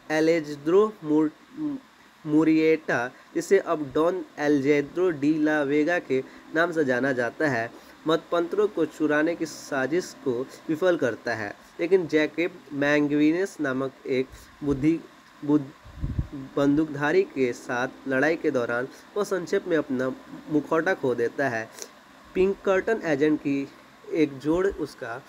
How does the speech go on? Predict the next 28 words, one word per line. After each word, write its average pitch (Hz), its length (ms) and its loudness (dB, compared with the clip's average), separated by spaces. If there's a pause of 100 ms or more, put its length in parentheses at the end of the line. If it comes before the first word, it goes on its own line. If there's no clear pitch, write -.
(220)
चेहरा 180 240 4
देखती 156 440 -2
है 147 180 4
और 147 80 2
उसे 147 180 0
पहचान 151 460 -2
लेती 135 340 0
है। 123 200 -2 (300)
अगले 196 240 4
दिन 214 220 0
एजेंट 139 340 0 (100)
एलेजेंद्रो 165 640 0
की 165 140 -4
पत्नी 139 460 -4 (340)
एलेना 170 320 2
का 196 100 -2
सामना 131 380 -4
करते 143 420 0
हैं 123 220 -2 (320)
और 175 140 2
उसे 160 500 0 (280)
तलाक 165 280 4
देने 147 300 0
के 135 120 -4
लिए 139 240 0 (100)
ब्लैकमेल 160 460 0
करते 120 360 -6
हैं। 104 260 -10